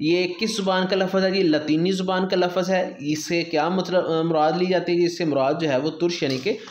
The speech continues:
खट्टा मुराद जो है वो खटास होती है उसको मुराद ली जाती है।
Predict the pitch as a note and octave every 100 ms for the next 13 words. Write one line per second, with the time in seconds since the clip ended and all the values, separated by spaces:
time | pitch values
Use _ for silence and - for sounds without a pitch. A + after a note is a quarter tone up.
0 | - - G3 F#3+ F3+ E3+ C#3 C#3+ C#3+ C#3
1 | C3+ C#3 - F3 D3 D3+ - D3+ C#3+ D3+
2 | - C3+ B2 A#2+ B2 A#2+ A#2 A#2+ A2+